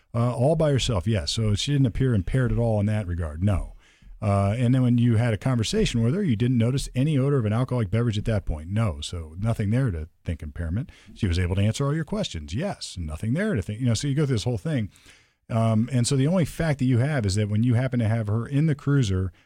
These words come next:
where you were really close up, you noticed a faint odor of alcohol on her breath. Yes. Um, and that, that was the only fact they had. Now, if I just took that fact and that was what I wrote down and led with it and say, uh, had a strong odor or had an odor,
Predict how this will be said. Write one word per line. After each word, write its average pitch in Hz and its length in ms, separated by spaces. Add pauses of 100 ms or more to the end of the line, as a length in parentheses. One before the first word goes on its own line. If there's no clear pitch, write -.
(140)
where 104 120
you 104 120
were 98 60
really 147 260
close 123 320
up, 113 240
you 110 80
noticed 110 340
a 139 60
faint 98 280
odor 110 220
of 117 80
alcohol 98 640
on 104 220
her 101 140
breath. 143 500 (260)
Yes. - 460 (460)
Um, 101 560 (720)
and 110 120
that, 123 340
that 135 260 (180)
was 113 280
the 107 360
only 135 300
fact 107 320
they 107 80
had. 110 240
Now, 95 100
if 90 80
I 165 140
just 160 180
took - 200
that 156 200
fact 113 380
and 101 80
that 123 100
was 101 160
what 120 180
I 107 60
wrote 98 300
down 113 200
and 87 140
led 95 180
with 76 200
it 80 80
and 80 100
say, 87 400 (480)
uh, 95 240
had 107 180
a 95 40
strong 127 340
odor 110 300
or 110 160
had 117 140
an 110 100
odor, 139 240